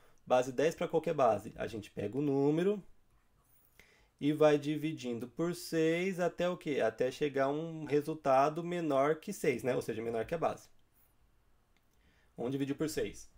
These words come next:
Um não pode, né? Pega o quatorze. Seis vezes dois é o que chega mais perto, né? Seis vezes dois é doze.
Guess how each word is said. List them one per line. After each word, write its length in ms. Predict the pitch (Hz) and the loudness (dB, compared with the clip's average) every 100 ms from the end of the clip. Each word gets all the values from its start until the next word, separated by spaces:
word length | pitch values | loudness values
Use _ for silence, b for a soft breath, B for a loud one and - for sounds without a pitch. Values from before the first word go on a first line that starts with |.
| b b b - | b b b -2
Um 240 | 156 165 | 0 0
não 120 | 175 | -2
pode, 400 | 175 208 220 190 | 2 6 6 4
né? 120 | 185 | -4
Pega 240 | 175 165 151 | -2 0 -2
o 60 | |
quatorze. 760 | 147 165 - 190 208 196 214 214 - _ - | -2 -4 -2 0 0 -2 -8 -12 -18 _ -20
Seis 440 | - - 170 175 | -16 -6 -4 -4
vezes 320 | 175 165 160 143 | -4 -6 -6 -6
dois 320 | 139 170 165 | -2 -2 -4
é 20 | |
o 40 | |
que 60 | 165 | -8
chega 160 | 170 160 | -8 -4
mais 140 | 160 | -6
perto, 340 | - 110 98 | -6 -10 -6
né? 220 | 131 175 156 _ | -6 -6 -8 _
Seis 280 | - 147 | -6 -4
vezes 200 | 139 135 | -4 -8
dois 240 | 127 120 117 | -6 -6 -4
é 60 | |
doze. 580 | 139 156 170 196 180 208 | -4 -2 -2 -2 -4 -8